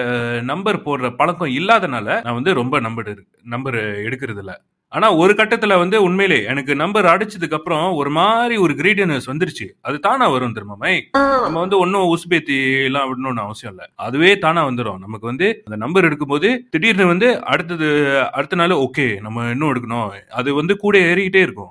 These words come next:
ஆரம்பத்துல நீங்க நாலு வெள்ளி எடுப்பீங்க, அதுக்கப்புறம் அஞ்சு வெள்ளி எடுப்பீங்க, அதுக்கப்புறம் ஆறு வெள்ளி, எட்டு வெள்ளி, பத்து வெள்ளி, அந்த மாதிரி ஏறிக்கிட்டே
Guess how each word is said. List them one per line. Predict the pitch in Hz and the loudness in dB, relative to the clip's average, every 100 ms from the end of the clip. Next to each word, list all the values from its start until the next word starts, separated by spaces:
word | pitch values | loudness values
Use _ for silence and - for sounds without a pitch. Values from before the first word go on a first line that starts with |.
| _ 123 | _ 0
ஆரம்பத்துல | 165 151 175 190 | 0 0 2 2
நீங்க | 156 139 | 2 2
நாலு | 135 139 | 2 2
வெள்ளி | 131 127 | 2 0
எடுப்பீங்க, | 107 107 95 92 90 _ - | -2 -10 -14 -18 -20 _ -14
அதுக்கப்புறம் | 117 127 135 175 190 | -8 -6 -2 2 4
அஞ்சு | 156 143 147 | 4 2 0
வெள்ளி | 156 135 | 2 0
எடுப்பீங்க, | 113 101 92 92 | -2 -10 -16 -14
அதுக்கப்புறம் | 101 127 139 151 185 196 | -8 -4 -2 2 4 6
ஆறு | 151 151 | 6 4
வெள்ளி, | 151 131 113 | 2 -2 -2
எட்டு | 120 127 156 | -2 -4 -2
வெள்ளி, | 139 123 104 | -2 -2 0
பத்து | 139 - 175 | -2 0 2
வெள்ளி, | 156 139 113 98 | 4 2 0 -4
அந்த | 98 127 | -10 -8
மாதிரி | 147 156 | -2 2
ஏறிக்கிட்டே | 135 160 160 160 | 4 2 2 4